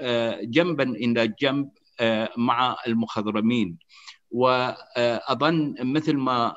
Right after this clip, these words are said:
قالوا الزملاء، طموحنا كبيرة، آه، في، آه، آه، أخذ هذه، آه، المسيرة إلى مراحل متقدمة جدًا، آه، ونبني على هذه النجاحات التي استمرت،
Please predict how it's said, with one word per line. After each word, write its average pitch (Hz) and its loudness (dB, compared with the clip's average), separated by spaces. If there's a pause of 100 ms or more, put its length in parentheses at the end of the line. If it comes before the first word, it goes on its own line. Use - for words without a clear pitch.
(240)
قالوا 131 0
الزملاء، 120 0 (120)
طموحنا 135 0
كبيرة، 127 0 (420)
آه، 113 2
في، 120 0
آه، 117 0
آه، 117 -2
أخذ 165 -2 (200)
هذه، 131 0 (240)
آه، 113 4 (140)
المسيرة 123 2 (360)
إلى 127 2
مراحل 127 0
متقدمة 123 -2
جدًا، 110 -2 (400)
آه، 110 0
ونبني 143 2
على 120 0
هذه 123 0
النجاحات 117 0 (180)
التي 120 0
استمرت، 135 -2